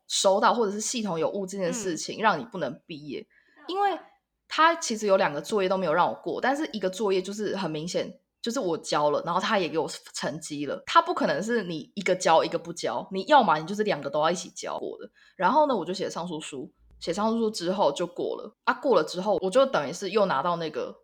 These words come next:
Speaker 1: master degree，所以我就可以申请。
Speaker 2: 所以你最终还是有拿到那个 certificate？
Speaker 1: 有啊，就最后还是有拿到啊。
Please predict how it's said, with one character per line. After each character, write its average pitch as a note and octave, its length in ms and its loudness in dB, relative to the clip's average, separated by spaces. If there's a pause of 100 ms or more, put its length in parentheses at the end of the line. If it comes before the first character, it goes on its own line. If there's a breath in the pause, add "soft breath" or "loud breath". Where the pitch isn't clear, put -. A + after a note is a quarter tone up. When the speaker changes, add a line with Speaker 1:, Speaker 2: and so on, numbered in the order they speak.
Speaker 1:
master E3+ 460 -2
degree， A2 460 -12
所 - 160 -4
以 E3+ 40 2
我 D#3+ 140 -4
就 E3+ 100 -4
可 F#3+ 140 -4
以 C#3+ 60 -4
申 - 260 -10
请。 - 300 -14
Speaker 2:
所 D#4+ 200 2
以 F4+ 60 4
你 D#4 100 -2
最 C#4 200 0
终 A#3+ 180 -4
还 G#3 160 -4
是 G3+ 100 -10
有 G#3 140 -2
拿 F3+ 200 -4
到 G#3 160 2
那 G#3 120 -4
个 G3 100 -6
certificate？ - 800 -8
Speaker 1:
有 F#3+ 180 12
啊， A#3 240 10
就 D#4 160 2
最 D#4 220 8
后 C#4 140 8
还 G3 160 6
是 B3 140 4
有 F#3 120 8
拿 C#3+ 200 4
到 D#3+ 220 8
啊。 D3 340 4